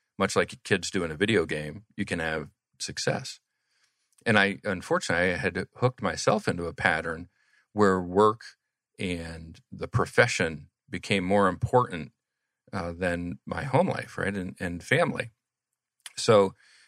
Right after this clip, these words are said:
my son and, oldest son and I were hanging up a T V in my office,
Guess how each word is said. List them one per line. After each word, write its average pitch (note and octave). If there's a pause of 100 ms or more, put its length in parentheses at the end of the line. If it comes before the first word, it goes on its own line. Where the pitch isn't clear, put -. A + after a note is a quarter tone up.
my F2+
son A#2
and, G#2+
oldest A2
son G#2
and F#2+
I F#2
were F2
hanging G2+
up F2+
a F2
T G2+
V F#2
in E2+
my E2
office, F2+